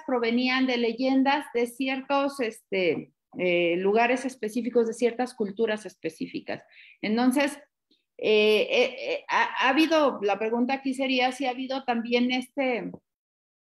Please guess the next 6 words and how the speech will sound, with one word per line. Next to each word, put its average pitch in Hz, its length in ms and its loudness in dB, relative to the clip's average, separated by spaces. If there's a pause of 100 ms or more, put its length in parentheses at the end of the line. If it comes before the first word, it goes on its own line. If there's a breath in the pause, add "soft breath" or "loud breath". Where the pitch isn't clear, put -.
(140)
este 214 280 -6
como 196 600 -2
resurgido 214 720 2
interés 240 640 4
en 220 120 -4
investigar, 208 680 0